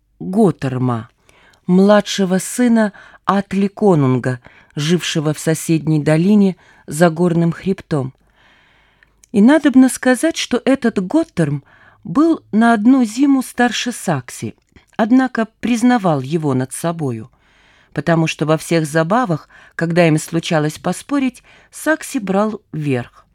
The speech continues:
Хотя и хвастался Готтерм, что будто бы вот-вот должны были вырасти у него усы. Любой мог сказать, глядя на Сакси, «Поистине рано кричат молодые орлы».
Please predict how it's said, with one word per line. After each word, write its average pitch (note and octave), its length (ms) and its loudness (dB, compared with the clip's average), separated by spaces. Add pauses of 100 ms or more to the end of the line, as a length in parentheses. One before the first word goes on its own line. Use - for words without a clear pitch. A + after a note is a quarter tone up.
(580)
Хотя B3 360 0
и - 20 0
хвастался G#3+ 680 -2
Готтерм, D3 440 0 (340)
что E3 420 0
будто E3+ 380 -2
бы D#3 320 0 (220)
вот-вот E3+ 540 0
должны D3+ 380 2
были D3+ 240 0
вырасти C#3 480 -4
у C#3 80 0
него C#3+ 360 0
усы. D3 420 -8 (1700)
Любой A#3+ 420 2
мог A3 260 2
сказать, F3+ 460 -2
глядя E3+ 420 0
на E3 140 -2
Сакси, F#3 600 -4 (360)
«Поистине E3+ 720 2
рано G#3+ 440 2
кричат F3 680 -4
молодые C#3 640 -2
орлы». B2+ 600 -2